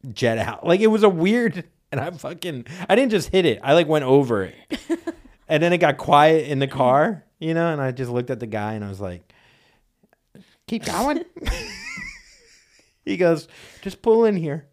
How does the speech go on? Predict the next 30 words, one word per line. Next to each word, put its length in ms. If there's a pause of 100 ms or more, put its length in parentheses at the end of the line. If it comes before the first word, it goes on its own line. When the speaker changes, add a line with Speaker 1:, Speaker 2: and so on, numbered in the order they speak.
(120)
Speaker 1:
Like, 240
literally, 460
Speaker 2:
Oh, 60
Speaker 1:
like, 180
Speaker 2:
my 120
God. 420
Speaker 1:
nine 260
seconds 400
in. 200
He, 120
like, 360
we 80
didn't 180
even 160
leave 200
the 100
building. 380
He's 160
just 140
like, 200 (320)
"Pull 200
in. 180 (140)
Pull 120
right 240
back 240
in 140
there." 200
I 40
was 80
like, 140